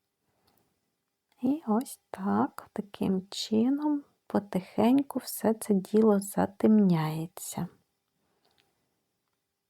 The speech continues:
Так. А, на жаль, в десять хвилин я не вклалася, все-таки робота така трошки кропітка.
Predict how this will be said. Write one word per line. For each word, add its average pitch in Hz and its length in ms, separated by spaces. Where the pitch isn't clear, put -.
Так. - 380
А, 196 400
на 196 280
жаль, 160 400
в - 400
десять - 340
хвилин 190 600
я 180 280
не 185 200
вклалася, 190 840
все-таки 233 680
робота 226 500
така - 420
трошки - 480
кропітка. 190 880